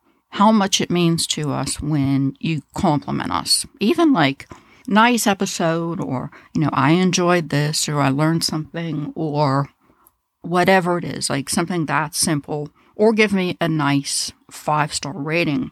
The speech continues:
somewhere, hint, hint. But this one was just the best I've ever had,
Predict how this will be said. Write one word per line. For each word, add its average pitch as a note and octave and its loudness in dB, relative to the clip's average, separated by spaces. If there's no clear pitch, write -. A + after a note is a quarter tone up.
somewhere, C#3 0
hint, D#3 -2
hint. D3 -2
But - 0
this A#3 2
one E3+ -2
was D#3+ -4
just F#3+ 2
the - -2
best C#3 -2
I've D3+ 0
ever C#3 -2
had, C#3+ -2